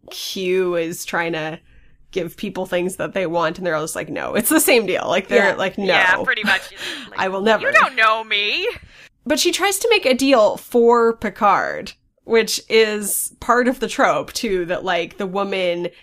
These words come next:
Speaker 1: can't let the man get away kind of thing, because even though they are all powerful or very powerful, they're incomplete
Speaker 2: Mm-hmm.
Speaker 1: without being able to dominate a man.
Speaker 2: "We could rule together, or you could rule by yourself because you're supposedly all powerful."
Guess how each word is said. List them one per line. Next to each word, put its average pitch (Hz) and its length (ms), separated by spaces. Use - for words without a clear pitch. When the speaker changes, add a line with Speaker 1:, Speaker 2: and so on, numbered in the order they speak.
Speaker 1:
can't 214 380
let 190 200
the 185 80
man 175 340
get 160 160
away 160 480
kind 120 240
of - 80
thing, 147 280
because 180 300
even 196 260
though 180 220
they 170 280
are 180 300
all 190 160
powerful 180 580
or 175 160
very 190 360
powerful, 170 640
they're 190 280
incomplete 196 1120
Speaker 2:
Mm-hmm. 202 100
Speaker 1:
without 180 640
being 190 220
able 175 180
to 185 180
dominate 165 500
a - 60
man. - 500
Speaker 2:
"We 277 100
could 196 300
rule 269 200
together, 214 840
or 247 200
you 453 200
could 330 240
rule 269 140
by 254 200
yourself 220 640
because 208 420
you're 196 140
supposedly 254 680
all 170 140
powerful." - 720